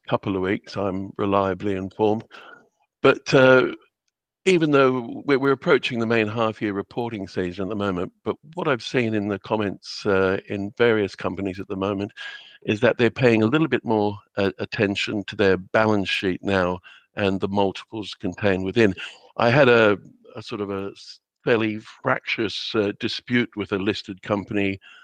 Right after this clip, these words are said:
uh, last week, uh, which will go unnamed for, uh, litigation purposes. Uh, and they seem to think, uh, they took issue with the fact that,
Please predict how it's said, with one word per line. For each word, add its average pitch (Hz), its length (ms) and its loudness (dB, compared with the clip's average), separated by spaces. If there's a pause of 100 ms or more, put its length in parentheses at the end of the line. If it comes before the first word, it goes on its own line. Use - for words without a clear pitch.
(220)
uh, - 480 -8
last 107 540 0
week, 107 480 -2
uh, 90 180 -2
which 95 320 -10
will 101 60 -8
go 98 240 0
unnamed 101 760 -2 (140)
for, 92 320 0
uh, 92 300 -2
litigation 101 640 0
purposes. 113 580 0 (500)
Uh, 120 300 4
and 135 240 4
they 170 240 4
seem 131 380 0
to 120 120 -8
think, 110 520 -4
uh, 107 400 2
they 135 120 -2
took 120 200 -4
issue 110 200 -2
with 101 120 -4
the 104 40 -2
fact 107 380 0
that, 107 160 -2